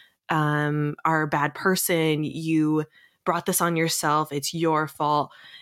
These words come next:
And then a lot of people were suffering from substance use because, and they would go through addiction and all these things because they were trying to figure out how to manage their depression because nobody was helping them. They would just be like, "This is your fault." So then it would compound the factors. So then these behaviors would compound on top of each other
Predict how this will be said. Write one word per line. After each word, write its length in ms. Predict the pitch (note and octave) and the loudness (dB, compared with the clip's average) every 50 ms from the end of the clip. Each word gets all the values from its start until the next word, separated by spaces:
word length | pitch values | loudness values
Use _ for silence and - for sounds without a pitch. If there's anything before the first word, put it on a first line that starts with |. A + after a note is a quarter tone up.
| _ _ - | _ _ 0
And 100 | F#3+ G3 | 0 2
then 100 | F#3+ F#3 | 2 2
a 60 | F3+ | 2
lot 200 | F3+ F3+ F#3+ G3 | 2 2 0 0
of 100 | F#3 - | -2 -4
people 260 | - A3+ A#3+ B3 A#3 | -4 -4 -2 0 0
were 120 | G3 F3 E3+ | 0 0 0
suffering 500 | - - E3+ E3+ - E3+ D#3+ D#3+ E3 D#3+ | 0 0 -2 -2 0 0 0 0 0 -2
from 240 | - - D3+ D3+ D3 | 0 0 0 0 0
substance 640 | - - D3+ D#3 - - - D3 D3 C#3+ - - | 0 0 0 0 0 -2 -2 0 0 0 0 -2
use 560 | - D3 C#3+ C3+ C#3 D#3 F#3+ - - - - - _ _ _ _ _ _ _ _ _ - E3+ | -2 -2 0 0 2 2 0 -2 -4 -4 -8 -12 _ _ _ _ _ _ _ _ _ -6 -4
because, 800 | E3+ F3+ E3+ - F3+ E3+ D#3+ D#3 D3+ D3+ D3+ D3 C#3+ - - - - | -4 -4 -2 0 0 2 2 2 2 2 0 0 -2 -4 -6 -4 -4
and 100 | D3+ D3+ | -2 0
they 80 | D3+ D3 | 2 2
would 200 | D3+ D3 - - | 2 0 -2 -2
go 160 | - D#3+ D3+ | 0 -2 -2
through 200 | D3 - D3+ D3 | 0 0 0 0
addiction 360 | D3 E3 E3+ D#3+ - F3 E3 | 0 0 0 0 0 0 0
and 80 | D#3 D3+ | 0 0
all 100 | D3+ C#3+ | 2 2
these 200 | C#3+ D3 C#3 - | 2 0 -2 -2
things 280 | - F#3 F3+ E3 D#3 - | 0 0 0 0 0 -2
because 320 | D#3+ D#3 - E3+ D#3+ D3+ | -4 -4 0 -2 0 0
they 100 | D#3 D3 | 2 0
were 100 | D3 D3 | 0 0
trying 220 | D3 - D#3 D3 D3 | 0 -2 -2 0 0
to 160 | D3 C#3 - _ | -2 -2 -4 _
figure 200 | - D3 C#3+ D3 | 0 2 2 2
out 80 | - D3 | 0 0
how 120 | D3+ C#3+ | 0 0
to 100 | C#3 C3+ C3+ | 0 0 0
manage 480 | C#3 B2+ B2+ B2 B2 C3+ D#3+ F3+ F#3+ | 0 0 0 0 0 0 -2 -2 0
their 140 | A#3 A#3+ B3 | 0 0 0
depression 520 | B3+ B3+ B3+ C#4 C#4+ C#4 - D#4 D#4 D#4+ | 0 -2 -2 -2 -2 -2 -2 -2 -2 0
because 300 | D4+ A3 F#3 G3 F3+ D#3+ | -2 0 0 0 0 2
nobody 420 | D#3+ D3+ D3+ D3+ D3+ D#3 D3+ D3+ D3+ | 2 2 2 2 2 2 2 2 2
was 220 | D3+ D#3 D3 C3+ | 2 0 0 0
helping 300 | C#3 D#3+ G#3+ - G3 D#3 | 0 -2 -2 -2 -2 -2
them. 120 | C#3 C3+ C3+ | -2 -2 0
They 100 | C3 C3+ | 0 0
would 100 | C#3 C#3 | 0 0
just 100 | - - | -2 -2
be 60 | C3+ | -2
like, 220 | C3 - - C3+ C3+ | -4 -4 -6 0 2
"This 200 | D#3 D#3 - D3+ | 2 2 2 0
is 120 | C#3 D3 | -2 -2
your 120 | D3+ C#3+ | -2 -2
fault." 240 | C#3+ - D#3+ C#3 C#3+ | 2 2 2 2 2
So 100 | - D#3+ D3 | 0 -2 0
then 60 | C#3+ | 0
it 40 | C#3 | 0
would 120 | C#3+ C#3 | 0 0
compound 460 | - D3 C#3 C#3 - E3 E3 E3 D3+ | 0 -2 -2 0 0 0 0 2 0
the 80 | D3+ C#3+ | -2 0
factors. 500 | E3 D#3+ D#3+ D#3 - D3 C#3 C#3+ C#3 - | 0 0 0 0 0 0 0 0 0 -2
So 60 | - | -2
then 100 | D3 C#3+ | 0 0
these 160 | C#3+ C#3 C#3 - | 0 0 0 -4
behaviors 480 | - C#3 - F3 F#3 F3+ E3+ E3 D#3 | -8 -6 0 0 2 2 2 0 -2
would 120 | C#3+ C3+ - | -2 -4 -2
compound 380 | C#3+ C#3+ C#3 D3 C#3+ C#3+ C#3 | -4 -2 0 0 2 2 2
on 60 | B2+ | 0
top 180 | - D3+ E3 D3+ | 0 -2 -2 -2
of 60 | C#3+ C#3 | -2 -2
each 120 | C#3 D3+ | 0 2
other 220 | C#3+ C#3 C#3 C#3 | 2 2 0 -2